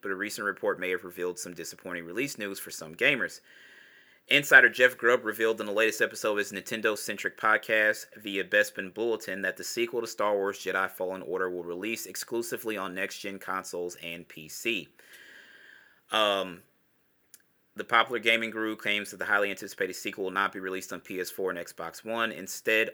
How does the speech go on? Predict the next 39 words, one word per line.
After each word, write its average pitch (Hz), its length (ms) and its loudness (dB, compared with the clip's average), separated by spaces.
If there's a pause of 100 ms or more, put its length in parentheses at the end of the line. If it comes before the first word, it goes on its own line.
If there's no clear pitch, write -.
only 117 300 -4
to 110 140 -12
the 98 60 -6
P 101 200 -4
S 92 120 -2
five, 104 420 4
Xbox 95 440 -4
Series 87 380 -6
X 98 220 -2
and 117 100 -2
S, 92 300 -2
and 95 220 -6
P 78 160 -16
C. 95 420 -4 (480)
Now, 104 80 6
this 113 220 2
may 110 180 4
come 110 220 -2
as 101 80 -4
disappointing 110 540 -2
to 104 40 -2
many 95 200 -4
fans 107 340 -2
considering 92 400 -6
third 92 280 0
parties' 90 300 -4
current 92 340 -6
tendency 135 440 -4
to 123 100 -2
release 104 280 -2
blockbuster 110 560 -2
games 98 280 -2
on 92 140 -6
both 90 260 -4
past 101 400 0
and 95 200 -4
current 87 320 -8
gen 87 160 -12
systems, 113 580 -6